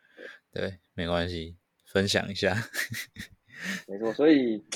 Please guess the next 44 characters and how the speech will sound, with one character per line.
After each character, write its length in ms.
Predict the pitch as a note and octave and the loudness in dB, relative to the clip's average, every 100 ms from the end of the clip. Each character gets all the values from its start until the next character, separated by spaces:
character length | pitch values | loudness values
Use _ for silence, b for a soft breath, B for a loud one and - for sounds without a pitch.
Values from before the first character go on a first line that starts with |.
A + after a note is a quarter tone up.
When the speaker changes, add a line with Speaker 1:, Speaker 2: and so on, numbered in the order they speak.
| - _ _ | -16 _ _
Speaker 2:
这 120 | - | -2
种 140 | B2+ - | -2 -2
微 180 | A#2+ D3 | -2 4
调 220 | C#3+ B2 | 6 6
姿 160 | A#2+ C3+ | 4 0
势 120 | B2+ | 0
其 220 | A2+ A2+ | 2 0
实 80 | G#2+ | 2
是 160 | B2 | 0
蛮 320 | A2 G2+ G2+ G#2+ | 0 -2 -2 0
微 160 | G2+ | 0
妙 300 | G#2 A#2+ G#2+ - | 0 0 0 -2
的 80 | - | -18
啦， 200 | - - | -18 -12
对 100 | G#2 E2+ | -8 -6
啊。 100 | E2+ G#2 | -8 -4
那， 240 | G#2 F#2 - _ _ _ _ - | -2 -2 -6 _ _ _ _ -6
诶， 560 | C3 C#3+ D3 C#3+ C#3+ - - - _ _ _ _ | -2 2 2 2 2 0 -10 -20 _ _ _ _
国 240 | - D#3+ A3 | 6 8 8
民 340 | F3+ C3+ C3+ | 2 -2 -2
的 440 | C#3 C3+ B2 B2 A#2 - | 4 6 8 4 2 0
打 220 | G#2 G2 | 0 -2
教 280 | - C#3+ B2 | 2 2 2
今 200 | - C3+ | -4 -8
年 160 | G#2+ | -8
好 160 | F#2 E2+ | -10 -14
像 180 | B2 G#2+ | -12 -10
有 80 | D#2+ D#2+ - _ _ _ _ _ | -12 -16 -20 _ _ _ _ _
换， 160 | - _ - | -20 _ -16
还 60 | |
是 200 | - A#2+ - | -10 -10 -6
去 140 | E3 | -6
年 120 | - - | -6 -8
换 240 | - - F#3 | -10 -10 -10
的， 120 | - _ _ _ | -20 _ _ _
对， 180 | - F#2+ | -6 -6
然 120 | F#2+ | -2
后 280 | G2 F#2 G#2+ _ _ - | 2 2 2 _ _ -2
有 120 | B2 | 0
几 220 | B2+ B2 | 0 -2
只 180 | G2+ B2 | -4 -2
小 240 | A#2+ F#2+ F#2+ | 4 2 4
将， 240 | A#2 G#2+ | 2 2
像 160 | A#2+ | 2